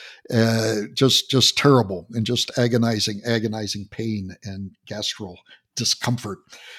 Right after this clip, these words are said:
Uh, when I finally recovered, I thought, you know, I probably went through my headache withdrawal during my, during my time when I was out with this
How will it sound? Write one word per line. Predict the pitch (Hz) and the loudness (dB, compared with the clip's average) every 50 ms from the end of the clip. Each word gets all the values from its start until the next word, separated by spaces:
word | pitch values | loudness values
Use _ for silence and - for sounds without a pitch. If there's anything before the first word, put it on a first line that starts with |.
| - - - - - - | -20 -20 -20 -12 -6 -2
Uh, | 120 123 117 | -2 0 0
when | 117 135 139 139 | 0 -2 0 0
I | 135 | 0
finally | 127 - 202 196 165 | 0 0 0 2 2
recovered, | 135 127 117 - - 156 170 135 123 123 | 2 2 0 0 0 2 2 2 2 2
I | 120 120 | 0 0
thought, | - - 131 127 - - | 0 0 -2 0 0 2
you | 123 170 | 2 2
know, | 226 196 165 139 | 4 4 2 2
I | 107 131 131 | 2 0 0
probably | - - - 170 208 180 170 151 - 135 127 | 0 0 -2 -2 0 0 0 2 4 4 4
went | 107 127 165 180 117 | 4 4 0 -2 -4
through | - - - 151 147 139 | -4 0 4 4 4 6
my | 135 123 110 107 | 4 2 2 0
headache | 104 - 147 - 120 123 - - | 0 0 0 2 2 2 2 2
withdrawal | 127 113 - - 117 120 143 214 214 151 120 107 101 117 127 131 - - 185 | 0 -2 -2 -2 0 2 4 6 6 8 8 6 4 2 -2 -4 -8 -12 -4
during | 127 135 143 139 139 139 139 | 2 2 4 4 4 2 2
my, | 135 131 131 123 123 110 - - | 2 2 2 2 0 -2 -6 -6
during | 120 135 135 131 135 135 131 | -4 -2 0 0 0 0 2
my | 123 123 123 | 2 2 0
time | 120 - - - 139 135 139 135 135 135 151 143 135 - _ _ _ _ _ _ - | 0 -2 -2 0 0 2 4 4 4 4 2 0 -2 -4 _ _ _ _ _ _ -2
when | 127 127 131 135 | 0 2 2 2
I | 135 135 | 2 2
was | 123 135 123 - - 123 | 2 2 0 0 0 0
out | 135 139 139 - - 135 | 0 -2 -2 -4 -4 -4
with | 135 127 - | -4 -2 0
this | 131 123 - - - - - - - - | 0 0 2 2 2 2 0 0 -2 -6